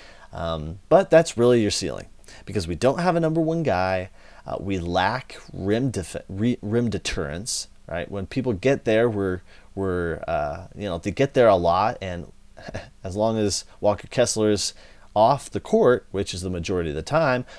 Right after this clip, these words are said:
we have a tough time limiting the efficiency at the rim.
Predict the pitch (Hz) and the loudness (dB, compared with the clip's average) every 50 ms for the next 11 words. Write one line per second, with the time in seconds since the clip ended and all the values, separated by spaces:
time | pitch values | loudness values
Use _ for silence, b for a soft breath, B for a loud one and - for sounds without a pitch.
0 | B B 104 113 117 113 107 101 101 - - 120 104 - - - - 101 98 95 | B B 2 6 8 8 8 6 4 -2 0 0 0 0 -2 -6 -4 -2 -2 0
1 | 92 90 82 73 98 104 107 104 101 107 104 92 95 87 87 87 85 82 78 80 | -2 -2 -4 -4 -2 -2 0 0 0 0 -2 -2 -2 -4 -4 -6 -6 -6 -6 -6
2 | 82 - - 190 180 - - 87 80 - 90 82 73 - - 67 62 55 50 - | -2 2 2 2 2 2 -2 -6 -6 -6 -6 -6 -6 -8 -8 -10 -10 -10 -10 -12
3 | - | -16